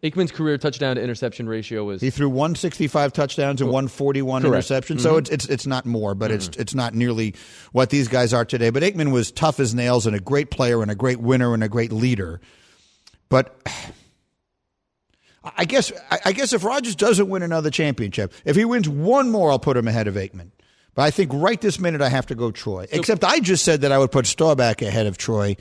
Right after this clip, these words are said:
Speaker 2: God, it's so hard. I mean, these things are so hard. So if we're gonna use the Mad Dog, so I, I watched that day that Mad Dog and Stephen A just yelled at each other, and, and they were talking about basketball.
Speaker 1: Mm-hmm.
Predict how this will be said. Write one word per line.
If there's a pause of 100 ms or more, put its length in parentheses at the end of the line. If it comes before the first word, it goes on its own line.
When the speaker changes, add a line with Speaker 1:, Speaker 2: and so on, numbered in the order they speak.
(240)
Speaker 2:
God,
it's
so
hard.
I
mean,
these
things
are
so
hard. (680)
So
if
we're
gonna
use
the
Mad
Dog,
so
I,
I
watched
that
day
that
Mad
Dog
and
Stephen
A
just
yelled
at
each
other,
and,
and
they
were
talking
about
basketball.
Speaker 1:
Mm-hmm.